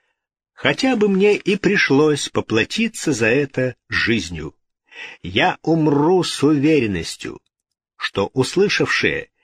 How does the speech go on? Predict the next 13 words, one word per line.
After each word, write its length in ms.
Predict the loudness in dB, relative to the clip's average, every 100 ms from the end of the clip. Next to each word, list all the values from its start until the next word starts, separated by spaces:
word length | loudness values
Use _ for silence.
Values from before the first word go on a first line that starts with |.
| _ _ _ _
передадут 760 | 2 4 2 0 2 2 0
её 580 | -4 0 0 2 -2 -4 _ _ _ _
кому 260 | 0 0
следует». 800 | -2 -8 -6 -4 -2 -4 -6 -18 _ _ _ _ _ _ _ _ _
«Как?» — 760 | -2 0 0 -2 -10 -18 -18 _
вскричала 680 | -16 -12 -10 -2 0 0 -2
Екатерина. 800 | -4 -6 -6 -4 -2 0 -2 -8 _ _ _ _ _ _ _ _ _ _ _ -10
«Моя 520 | -2 2 2 0 0
месть 960 | -2 0 0 0 0 -6 -12 -14 -16 -18 _ _
переживёт 760 | -2 0 0 0 2 2 0 -4
меня», — 480 | -10 -6 -6 -8 -14 _
продолжал 520 | -6 -4 -4 -4 -4
шотландец. 760 | -6 -10 -6 -8 -8 -12 -16